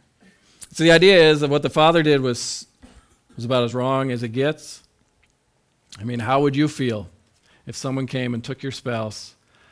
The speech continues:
on your wedding day, gave them to someone else, and then told, "Well, don't be angry. Just calm down." Oh,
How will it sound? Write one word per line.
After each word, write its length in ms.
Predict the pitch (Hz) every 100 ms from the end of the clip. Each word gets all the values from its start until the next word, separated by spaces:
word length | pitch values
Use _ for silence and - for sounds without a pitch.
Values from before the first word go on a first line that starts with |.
| _ -
on 160 | 113
your 100 | 127
wedding 280 | 120 113 113
day, 380 | 110 107 104 - _ 143
gave 240 | 143 151 139
them 140 | 135
to 60 | 131
someone 320 | 131 123 117
else, 440 | 104 - - - _ _ _ _ -
and 140 | 123
then 140 | 123 120
told, 400 | 143 135 131 143
"Well, 240 | 160 160
don't 200 | 196 190
be 140 | 131
angry. 400 | 101 104 - 95 _ _ _ _ _ - _ _
Just 140 | 214 -
calm 220 | 127 110
down." 260 | 101 92 - _ _ _ _ _ _ _ _ _ _ _ _ _
Oh, 100 | 262